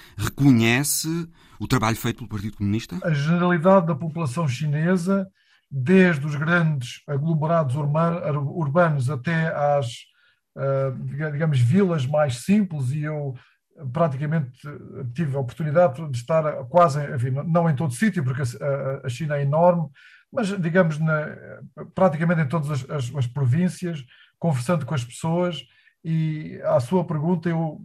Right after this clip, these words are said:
Speaker 2: te-, não tenho muitas dúvidas em responder, há uma enorme aceitação, exatamente porque as pessoas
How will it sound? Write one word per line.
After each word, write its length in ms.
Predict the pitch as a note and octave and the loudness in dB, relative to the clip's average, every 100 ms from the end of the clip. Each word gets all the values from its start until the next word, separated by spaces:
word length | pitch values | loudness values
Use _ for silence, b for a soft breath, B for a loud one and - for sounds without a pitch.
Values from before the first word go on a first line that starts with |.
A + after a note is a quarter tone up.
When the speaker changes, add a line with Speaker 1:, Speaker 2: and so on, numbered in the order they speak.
| B2 | -6
Speaker 2:
te-, 160 | - F3 | -2 0
não 220 | D#3+ D#3 | 0 0
tenho 180 | E3 D#3 | 0 2
muitas 320 | E3 E3+ D#3 | 2 0 -2
dúvidas 260 | E3 D#3+ D3 | -2 -2 -2
em 120 | C#3 | -4
responder, 520 | A#2+ D#3 C#3+ D#3+ E3+ | -4 -4 -2 0 2
há 140 | D3+ | 4
uma 160 | D#3 D#3 | 4 0
enorme 640 | D3+ D3 F3 F#3 E3 D3 B2 b b b - | -2 4 10 10 8 0 -6 b b b -4
aceitação, 920 | B2+ E3+ D#3 C#3 - D3+ D#3 D#3 - G#3 | -2 -2 -4 -4 2 4 4 0 -8 -6
exatamente 600 | E3+ G3 G3 F3 G3 - | 4 4 6 2 2 0
porque 240 | F#3 D3+ | -6 -4
as 60 | D#3 | -6
pessoas 400 | - F#3+ F#3 | 0 2 2